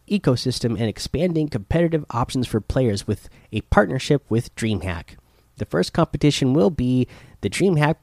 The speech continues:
DreamHack Open featuring Fortnite starting in July, with more online tournaments being scheduled for the rest of twenty twenty. More info on what is coming is in DreamHack's press release,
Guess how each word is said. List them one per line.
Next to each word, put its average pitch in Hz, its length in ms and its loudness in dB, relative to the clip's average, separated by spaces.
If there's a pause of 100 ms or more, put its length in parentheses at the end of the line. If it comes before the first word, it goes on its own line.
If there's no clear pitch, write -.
(540)
DreamHack 170 580 -2 (100)
Open 123 320 2
featuring 123 400 -6
Fortnite 123 500 0
starting 160 420 2
in 113 140 -2
July, 101 460 0
with 98 260 -4
more 123 360 2 (260)
online 110 440 0
tournaments 98 480 -4
being 135 360 -2
scheduled 104 520 -2
for 113 160 0
the 95 140 0
rest 117 460 -2
of - 180 -6
twenty 98 320 -4
twenty. 104 440 -2 (400)
More 156 240 0
info 123 380 2
on 101 260 -6
what 98 280 -2
is 98 200 -8
coming 175 460 0 (380)
is 120 140 -2
in 110 100 0
DreamHack's 107 540 -4
press - 360 -2
release, 101 560 -4